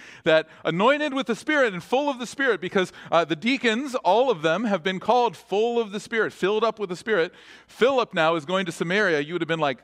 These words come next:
"Sam-, s-, s-, excuse me? He's going where?" Because Samaria is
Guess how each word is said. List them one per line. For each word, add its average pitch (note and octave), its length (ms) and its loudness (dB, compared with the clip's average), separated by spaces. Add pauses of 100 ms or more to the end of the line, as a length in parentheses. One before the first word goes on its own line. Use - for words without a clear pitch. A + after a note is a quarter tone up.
"Sam-, G2+ 560 -6
s-, G2 160 -16
s-, G#2+ 260 -8 (160)
excuse G#2+ 580 -10
me? C4+ 280 -6
He's D3 120 -12
going C#3 200 -2
where?" C#3 360 -2 (420)
Because G3+ 260 0
Samaria A#3 680 2
is F3 220 2